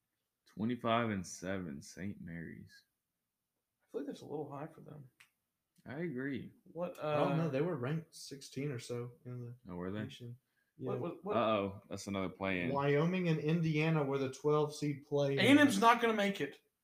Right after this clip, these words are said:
Speaker 3: Unless they're the eleven?
Speaker 2: Dude, I'm gonna be so upset. Do we know what conference Marquette's in?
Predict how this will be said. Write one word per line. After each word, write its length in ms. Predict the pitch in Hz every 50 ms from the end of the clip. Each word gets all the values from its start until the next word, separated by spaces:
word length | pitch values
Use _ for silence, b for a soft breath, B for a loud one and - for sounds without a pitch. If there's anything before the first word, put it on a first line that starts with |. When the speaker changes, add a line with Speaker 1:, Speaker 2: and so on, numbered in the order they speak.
| _ _ _ _ _ _ _ _ _ _ _ _ _ _ _ _ _ _ _ _ _ _ _ _ _ _ _
Speaker 3:
Unless 300 | 143 135 131 143 165 -
they're 180 | - 143 139 135
the 120 | 135 139
eleven? 500 | 135 123 117 117 113 127 147 185 269 320 359 359 - _ _ _ _ _ _ _ _ _ _ _ _ _ _ _ _ _ _ _ _ _ _ _ _ _ _ _ _ _ _ _ _ _ _ _ _ _ _ _ _ _ _ _ _ _ B B B B B B B B B B B B B B B B B B B B - 151 147 -
Speaker 2:
Dude, 440 | 147 143 139 135 131 127 123 - - - _ _ _ _ -
I'm 200 | 151 165 170 165
gonna 160 | 160 147 147
be 180 | 135 143 143 -
so 640 | - - - - - - 180 - 196 - - - -
upset. 440 | 135 - - - - 147 131 - - 135 - b b b b b b - -
Do 60 | 147 147
we 140 | 170 175
know 160 | 170 175 196 202
what 240 | 196 180 - -
conference 720 | - - 156 156 156 156 - 175 165 160 - - - - - -
Marquette's 500 | - 165 156 156 156 170 160 - - -
in? 180 | 170 160 160